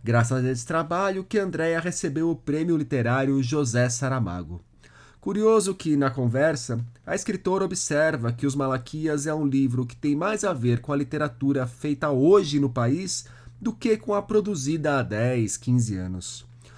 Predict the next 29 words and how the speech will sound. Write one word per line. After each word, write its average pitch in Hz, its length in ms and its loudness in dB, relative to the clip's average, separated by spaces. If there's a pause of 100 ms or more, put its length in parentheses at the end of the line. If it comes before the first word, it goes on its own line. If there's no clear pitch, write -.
(200)
Os 117 140 0
modismos 120 680 4
literários 123 920 0
e 175 100 -4
o 185 60 4
bom 196 260 2
momento 135 640 0
vivido 123 580 0
pela 147 220 -2
literatura 143 680 -2
brasileira 120 720 0 (300)
também 202 320 4
tiveram 165 480 0
seu 208 240 0
espaço 117 720 0
na 95 180 -6
entrevista. 87 720 -6 (400)
Andrea 151 360 6
Del 147 160 6
Fuego, 175 580 2 (160)
obrigado 143 340 4
pela 135 140 2
presença 127 480 4
aqui 135 220 2
no 131 360 2
podcast 123 640 2
da 151 200 0
Página 143 440 0
cinco. 175 560 -4